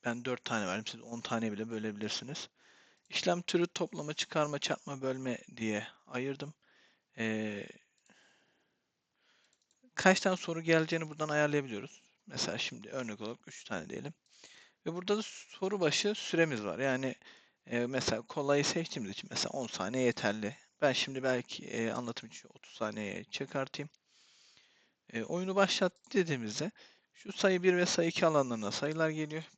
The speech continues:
Bir artı dört, beş, onayla deyip enter tuşuna basıyoruz. Doğru cevap sonraki soruya geçiliyor dediğimizde,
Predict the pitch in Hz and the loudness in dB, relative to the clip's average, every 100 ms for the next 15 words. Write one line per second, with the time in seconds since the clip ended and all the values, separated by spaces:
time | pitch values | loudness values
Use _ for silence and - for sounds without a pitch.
0 | - 165 - - 120 110 - 98 95 101 | 0 0 0 -2 0 0 -4 -14 -16 -18
1 | - 151 151 - - _ _ 147 143 127 | -12 -6 -4 -4 -8 _ _ -4 0 2
2 | 120 147 - - 151 160 170 - - 104 | 2 0 -6 0 0 2 -2 -4 -6 -4
3 | 117 - 147 156 - - 143 127 113 143 | -4 -8 -8 -8 -12 -4 0 0 0 -2
4 | - - 123 117 117 110 120 123 - 107 | -4 -4 -4 -4 -4 -2 0 0 -2 -6
5 | 98 123 120 101 123 | -4 -4 -4 -4 -4